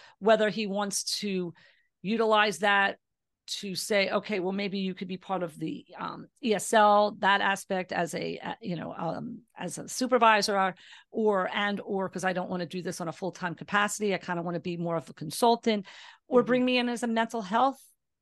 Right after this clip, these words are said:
Speaker 1: advocate as well." So, but with schools, I believe that,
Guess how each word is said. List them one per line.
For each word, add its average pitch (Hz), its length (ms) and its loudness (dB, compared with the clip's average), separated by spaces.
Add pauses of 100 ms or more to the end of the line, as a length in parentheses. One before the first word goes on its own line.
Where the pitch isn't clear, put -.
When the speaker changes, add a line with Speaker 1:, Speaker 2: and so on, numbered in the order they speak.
(560)
Speaker 1:
advocate 202 420 -4
as 185 140 -8
well." 240 400 4 (260)
So, 247 500 0 (320)
but 247 140 0
with 247 160 -2
schools, 339 720 0
I 220 200 0
believe 220 480 -6
that, 202 340 2